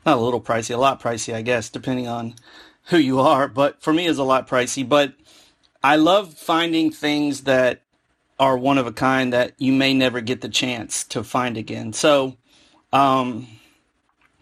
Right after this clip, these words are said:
Union Products was bought out in two thousand six, and most of the things like this, like the, the molds or the, these, these masks were either acquired in the sale or they just threw 'em away, I guess, or scrapped 'em.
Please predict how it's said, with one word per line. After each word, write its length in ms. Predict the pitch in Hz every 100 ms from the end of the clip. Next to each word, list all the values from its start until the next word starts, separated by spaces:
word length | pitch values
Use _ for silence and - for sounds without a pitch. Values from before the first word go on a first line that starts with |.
| _ - _ -
Union 320 | 180 233 220
Products 420 | 196 185 180 -
was 140 | 160 123
bought 260 | 147 147
out 160 | 156 139
in 80 | 127
two 160 | 147
thousand 340 | 139 127 113 127
six, 340 | 196 180 151
and 380 | - 143 135 131
most 280 | 147 165 -
of 120 | 147
the 80 | 131
things 400 | - 143 135 120
like 300 | 135 151 -
this, 340 | 123 123 -
like 160 | 131 113
the, 260 | 127 120 113 _ - - _
the 120 | - 131
molds 580 | 139 143 143 143 127
or 180 | 131 127
the, 420 | 123 123 120 131 131 _ _
these, 320 | 127 131 - -
these 180 | 135 117
masks 640 | 127 139 139 135 - -
were 460 | 131 135 131 127 - -
either 540 | 147 139 131 123 127 - _ _ _ 135
acquired 520 | 123 160 160 160 143
in 120 | 127
the 80 | 113
sale 440 | - 175 160 143
or 260 | 135 131 131
they 280 | 117 127 123
just 240 | 131 127
threw 120 | 143
'em 80 | 143
away, 280 | 117 147 151
I 80 | 110
guess, 320 | 143 127 123
or 40 |
scrapped 440 | 107 - 139 151 117
'em. 180 | 110